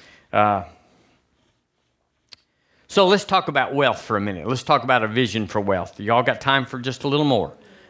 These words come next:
Amen. So there's questions that, that we have to ask, we have to answer about mastering our wealth. God expects you to master your money.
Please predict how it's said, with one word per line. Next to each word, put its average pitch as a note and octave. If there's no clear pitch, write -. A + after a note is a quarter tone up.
Amen. G2
So B2+
there's C#3+
questions -
that, B2
that A#2
we E3+
have F3+
to -
ask, C3+
we D3
have E3+
to -
answer C3+
about B2
mastering D#3
our C#3
wealth. B2
God B2+
expects -
you A2
to A#2+
master A#2
your G#2+
money. G#2+